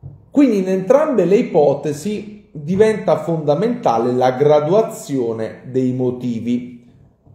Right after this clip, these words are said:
In una, nel primo caso motivi di difesa da presentare in un'ipotesi, un'ipotetica memoria difensiva, nel secondo caso motivi di appello, ma poco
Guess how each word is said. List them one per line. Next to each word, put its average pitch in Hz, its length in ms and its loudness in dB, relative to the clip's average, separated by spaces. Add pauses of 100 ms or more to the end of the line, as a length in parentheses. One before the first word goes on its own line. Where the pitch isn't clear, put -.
(240)
In 120 160 -8
una, 127 300 -2
nel 127 240 0
primo 131 260 -2
caso 226 320 2
motivi 170 420 -2
di 160 140 -6
difesa 151 1040 -4 (160)
da 135 420 2
presentare 143 640 -2
in 151 120 -4
un'ipotesi, 131 720 -2
un'ipotetica 135 800 -2
memoria 127 440 0
difensiva, 113 920 -6 (320)
nel 175 220 2
secondo 190 460 0
caso 151 320 0
motivi 196 380 -2
di 190 80 0
appello, 117 920 -2
ma - 680 -4 (160)
poco 190 400 2